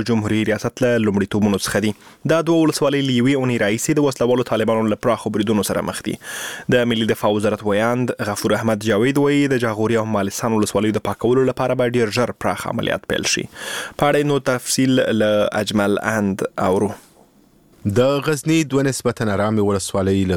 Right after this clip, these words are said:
Speaker 2: څو ورځو راهیسې د وسلوالو له پراخو بریدونو سره مخ دي. مالستان او جاغوري ولسوالۍ د تېرې اونۍ راهیسې له یو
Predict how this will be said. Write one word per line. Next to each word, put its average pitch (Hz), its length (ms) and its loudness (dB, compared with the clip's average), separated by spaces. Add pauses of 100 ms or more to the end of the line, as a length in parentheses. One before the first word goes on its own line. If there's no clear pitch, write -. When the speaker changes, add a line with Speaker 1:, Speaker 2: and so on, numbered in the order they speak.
Speaker 2:
څو - 160 -2
ورځو 95 260 0
راهیسې 87 460 -2
د 82 100 0
وسلوالو 87 500 0 (120)
له 80 180 -2
پراخو 80 340 -4
بریدونو 78 400 -2
سره - 240 -6
مخ - 240 -10
دي. - 60 -10 (880)
مالستان 120 400 2
او - 20 2 (120)
جاغوري 107 340 0
ولسوالۍ 101 560 0
د 95 120 -2
تېرې 95 200 0
اونۍ 92 280 2
راهیسې 87 340 -2
له 82 80 0
یو 78 80 0